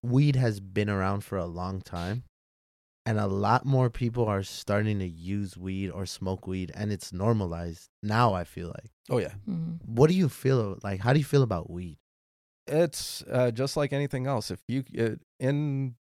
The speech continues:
Speaker 2: controllable settings, if you feel comfortable, the times that where it's wrong or if it doesn't work for people is they're, if they're noticing they're getting more panicky or if they're not feeling good about it.
Speaker 1: Now, let's,
Speaker 3: Yeah.
Speaker 1: let's say you're smoking weed every day,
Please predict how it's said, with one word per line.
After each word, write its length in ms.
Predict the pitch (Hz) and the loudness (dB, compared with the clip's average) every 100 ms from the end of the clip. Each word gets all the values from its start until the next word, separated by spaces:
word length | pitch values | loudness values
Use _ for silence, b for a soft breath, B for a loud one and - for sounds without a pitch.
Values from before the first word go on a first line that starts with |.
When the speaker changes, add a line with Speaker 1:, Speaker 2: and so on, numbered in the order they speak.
| _ _ | _ _
Speaker 2:
controllable 920 | - 123 - 131 135 143 143 147 143 135 | 0 0 2 6 6 6 6 6 4 2
settings, 500 | - 127 147 151 120 | 0 2 2 0 0
if 140 | 107 | 0
you 100 | 117 | -2
feel 420 | 113 - 123 131 | -2 -4 2 2
comfortable, 580 | 127 113 113 - 147 160 B B B | 2 0 0 0 2 0 B B B
the 100 | 127 | -2
times 340 | 120 180 214 | 0 0 0
that 80 | 175 | 0
where 160 | 147 131 | 2 2
it's 260 | 117 - - _ _ _ 110 | 0 -6 -16 _ _ _ -4
wrong 420 | 107 143 170 123 | 4 4 4 4
or 120 | 107 | 2
if 100 | 107 | 0
it 80 | 110 | 0
doesn't 220 | 139 127 | 0 0
work 200 | 101 156 | -2 -2
for 80 | - | -2
people 260 | - 110 107 | -2 0 -2
is 80 | |
they're, 160 | 110 110 | 0 0
if 120 | 107 | 0
they're 120 | 117 | -2
noticing 320 | 113 117 101 110 | 2 2 2 -2
they're 120 | 98 | -2
getting 260 | 110 107 | -2 -2
more 460 | 107 104 104 104 98 | -2 -2 0 0 -2
panicky 600 | - 113 107 107 87 71 | -2 -2 -2 -4 -6 -8
or 100 | - | -8
if 80 | 90 | -6
they're 100 | 101 | -4
not 180 | 104 104 | -2 -4
feeling 500 | - 107 107 104 95 | -6 -4 -2 -2 -4
good 380 | 101 104 95 - _ - | -2 -2 -2 -8 _ -14
about 360 | 165 - - 55 | -12 -12 -14 -16
it. 100 | - | -4
Speaker 1:
Now, 200 | 123 131 | 0 2
let's, 260 | 123 143 143 | 4 2 -2
Speaker 3:
Yeah. 100 | - | -6
Speaker 1:
let's 200 | 117 143 | -4 -2
say 180 | - 165 | 0 0
you're 160 | 135 107 | 2 0
smoking 600 | - 104 110 - 107 92 | -2 -4 -4 -4 -8 -6
weed 280 | 101 98 - | -8 -8 -10
every 280 | 95 92 98 | -12 -12 -14
day, 320 | 90 85 107 | -12 -12 -14